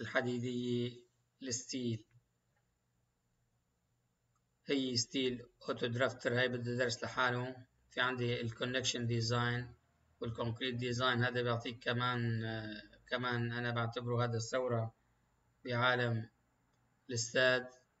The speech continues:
في عندك الادفانس ديزاين كونكريت والادفانس سلاب ديزاين والارثكويك، هذا الكود الاوروبي استعمال فعلوه. بشكل عام هاد الواجهة الجديدة للاستاد،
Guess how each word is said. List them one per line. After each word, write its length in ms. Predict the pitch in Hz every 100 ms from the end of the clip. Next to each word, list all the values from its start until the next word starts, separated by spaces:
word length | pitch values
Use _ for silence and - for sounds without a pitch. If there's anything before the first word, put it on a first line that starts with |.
| _ -
في 40 | 127
عندك 200 | 127 123
الادفانس 680 | 120 120 123 131 123 -
ديزاين 400 | 123 123 123 123
كونكريت 540 | 117 120 117 127 123 120
والادفانس 680 | 120 120 117 120 120 117 -
سلاب 480 | - 123 120 117 -
ديزاين 580 | 113 120 113 123 120 117
والارثكويك، 720 | 110 123 117 123 120 127 117
هذا 320 | 127 123 120 117
الكود 280 | 110 123
الاوروبي 360 | 120 127 123 120
استعمال 640 | 117 117 113 120 120 117 - _ _ _
فعلوه. 540 | - 123 117 123 120 113 _ _ _ - - _
بشكل 320 | - 165 160
عام 420 | 147 147 147 151 151 _ _ _ _ _ _ _ _ _ - - -
هاد 280 | 147 127 - - _ _ _ _ _ _ _ _ _ _ _ _ _ _ _ _ -
الواجهة 600 | 131 131 139 117 117 110 - _ 127
الجديدة 760 | 123 127 135 117 110 107 117
للاستاد، 600 | 127 120 - 131 135 139